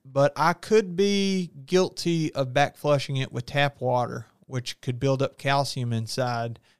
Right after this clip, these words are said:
and prevent it from filtering effectively. So that could be on me, but I've heard so many people trash that thing that I just continue to trash it too.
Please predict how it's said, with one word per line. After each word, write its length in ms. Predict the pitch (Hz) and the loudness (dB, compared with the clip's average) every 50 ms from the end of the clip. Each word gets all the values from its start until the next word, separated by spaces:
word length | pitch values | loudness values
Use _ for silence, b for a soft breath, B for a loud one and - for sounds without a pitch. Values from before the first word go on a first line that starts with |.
| _ _ - | _ _ -6
and 340 | 131 123 117 120 117 110 | -4 -2 -2 -2 -2 -4
prevent 360 | - - 123 120 127 131 127 123 | -4 -4 -4 -2 0 0 0 -2
it 120 | 127 - | -4 -6
from 200 | - - 123 113 | -8 -10 -10 -10
filtering 460 | 107 - 143 135 131 - - 127 120 117 | -8 -4 -4 -4 -4 -4 -6 -8 -6 -8
effectively. 580 | 113 - - 123 123 120 - - - 113 - _ _ _ _ - | -8 -6 -4 -4 -4 -4 -8 -16 -20 -20 -20 _ _ _ _ -2
So 140 | - - | 6 6
that 120 | 185 170 - | 6 6 6
could 180 | - 220 208 | 4 4 4
be 120 | 185 208 196 | 4 2 2
on 220 | 185 185 180 170 | 2 2 2 0
me, 360 | 175 185 190 196 196 190 180 - - | 0 -2 -2 -2 -4 -6 -8 -12 -10
but 160 | 135 127 123 | -8 -2 0
I've 180 | 139 160 180 170 | 2 2 2 0
heard 300 | 160 180 175 165 139 - | 0 0 0 0 -2 -4
so 240 | - - - 160 160 | -6 -6 -4 -2 -2
many 180 | 160 160 156 139 | -2 -2 -4 -4
people 560 | - 165 156 156 - - 131 113 113 - _ _ _ _ _ _ | -4 -6 -6 -6 -8 -10 -10 -10 -10 -12 _ _ _ _ _ _
trash 360 | - - 143 139 135 127 - - | -6 -4 -4 -2 -2 -4 -6 -8
that 220 | - - - - - | -10 -10 -14 -14 -12
thing 320 | - 123 123 120 113 117 127 | -10 -8 -8 -8 -8 -10 -10
that 120 | 135 123 120 | -8 -4 -2
I 100 | 120 123 | -2 -2
just 180 | 123 120 113 - | -2 -4 -8 -10
continue 360 | - 123 113 117 117 117 113 | -10 -10 -8 -6 -6 -6 -8
to 40 | 110 - | -8 -8
trash 260 | 123 123 120 110 - | -8 -8 -8 -10 -12
it 100 | 104 - | -16 -16
too. 180 | - - - | -14 -16 -16